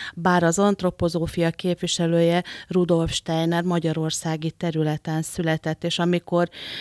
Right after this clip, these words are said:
amikor organikus építészetről beszélünk, vagy antropozófus gyógyászatról, vagy bina-, biodinamikus mezőgazdaságról, akkor szintén ezekhez a gyökerekhez nyúlunk tulajdonképpen,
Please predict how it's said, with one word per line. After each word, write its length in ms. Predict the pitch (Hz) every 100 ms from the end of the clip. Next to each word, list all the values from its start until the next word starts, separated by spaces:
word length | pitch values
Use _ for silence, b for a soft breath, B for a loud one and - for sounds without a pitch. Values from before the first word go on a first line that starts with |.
| B
amikor 520 | - 175 170 - 170 180
organikus 640 | 196 180 175 170 165 -
építészetről 1040 | 185 175 175 160 165 160 - 165 - 165 156
beszélünk, 880 | 160 165 - 160 156 160 160 -
vagy 340 | 160 156 156 151 B B -
antropozófus 1040 | 185 175 175 - 170 165 160 - 156 156
gyógyászatról, 1040 | 180 175 156 156 160 - 160 160 - 160
vagy 160 | 156 160
bina-, 340 | 180 180 170
biodinamikus 920 | - 202 175 165 170 160 160 - 160 -
mezőgazdaságról, 1120 | 170 175 190 190 185 190 - 190 185 190 196 B B B
akkor 300 | - - 190
szintén 720 | - - 185 165 - 160 170 -
ezekhez 480 | - 165 156 156 147
a 40 |
gyökerekhez 800 | 151 160 151 156 151 147 - 156 165
nyúlunk 460 | 170 160 156 160
tulajdonképpen, 840 | - 170 156 151 139 185 190 185